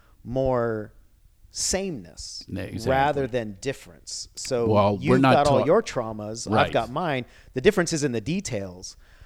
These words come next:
Speaker 1: but the fact that your traumas are causing you to see that door the way you see it, and I see it a different way.
Speaker 2: Right.
Speaker 1: Like, if we can see the process of humanity, then I think we can actually see a lot more sameness in each other, and then not be so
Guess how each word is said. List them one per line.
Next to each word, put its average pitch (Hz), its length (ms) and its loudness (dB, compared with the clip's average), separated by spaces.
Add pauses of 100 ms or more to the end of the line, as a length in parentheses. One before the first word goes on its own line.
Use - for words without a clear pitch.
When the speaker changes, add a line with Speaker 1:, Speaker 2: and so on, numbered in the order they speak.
(160)
Speaker 1:
but 139 140 4
the - 80 -2
fact 170 280 2
that 135 80 -4
your 151 220 6
traumas 131 500 -2
are 117 120 -2
causing 127 420 0
you 135 280 0
to - 180 -6
see 127 520 -2 (600)
that 135 300 0 (480)
door 139 460 4
the 127 160 -2
way 131 160 2
you 131 160 -4
see 180 320 -2
it, 127 200 0
and 123 160 -6
I 139 120 0
see 139 240 -2
it 127 60 0
a 123 80 -2
different 113 300 -6
way. 113 400 0
Speaker 2:
Right. 85 220 -6 (160)
Speaker 1:
Like, 123 140 -4
if 123 100 -6
we 160 100 2
can 147 180 -2
see 151 280 -2
the 113 140 -2
process - 840 -4
of 110 460 -8
humanity, 143 760 -6 (640)
then 143 160 2
I 143 80 4
think 147 240 -2
we 151 100 0
can 135 120 0
actually 123 340 0
see 123 260 0
a 113 60 2
lot 110 160 -2
more 107 140 -4
sameness 123 720 -4 (100)
in 113 140 -4
each 107 180 -4
other, 123 200 4
and 117 180 -2
then 170 220 2
not 160 240 0
be 151 120 -2
so 131 400 2